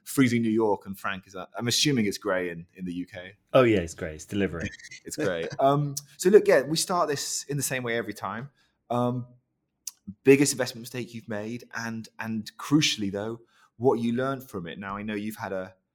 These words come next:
Speaker 1: a varied, you know, a, a longish career and a varied career, and sort of you've been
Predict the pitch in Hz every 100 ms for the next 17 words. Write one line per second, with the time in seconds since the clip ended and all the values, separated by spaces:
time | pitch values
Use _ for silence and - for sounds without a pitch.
0 | _ _ _ 101 90 120 123 113 107 -
1 | _ 131 104 104 110 113 107 117 123 107
2 | - - 98 113 107 117 113 101 107 101
3 | - - 95 101 104 - 95 95 101